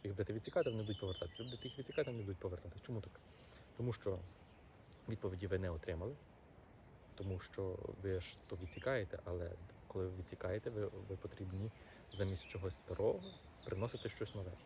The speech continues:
Тобто, якщо у вас була думка, наприклад, е, як мені більше заробляти, так? І ви не знаєте, от я хочу більше заробляти, але ви от конкретно не робите ні-, ніяких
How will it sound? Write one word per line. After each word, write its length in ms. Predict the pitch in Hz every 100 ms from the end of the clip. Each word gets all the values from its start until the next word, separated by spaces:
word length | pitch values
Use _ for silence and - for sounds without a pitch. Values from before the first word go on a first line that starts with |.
| - - - -
Тобто, 240 | 107 -
якщо 180 | 92 -
у 40 | 98
вас 100 | 92
була 180 | 98
думка, 320 | 95 98 87 92
наприклад, 460 | 90 - 85 87 - - - - - - - - -
е, 260 | 98 90 - - - - - - 95 -
як 260 | 101 -
мені 160 | 101 95 92
більше 200 | 92 95
заробляти, 500 | 90 87 87 85 85 -
так? 160 | 107 117 -
І 40 | 98
ви 120 | 95
не 140 | 101
знаєте, 340 | 98 92 85 90
от 60 | 92
я 100 | 104
хочу 240 | 104 -
більше 220 | 92 -
заробляти, 420 | 95 117 156 160 104
але 140 | 101
ви 180 | 98 95
от 60 | -
конкретно 380 | 101 - 104 95
не 120 | 95
робите 260 | 101 92 95
ні-, 300 | 92 98 95
ніяких 280 | 92 107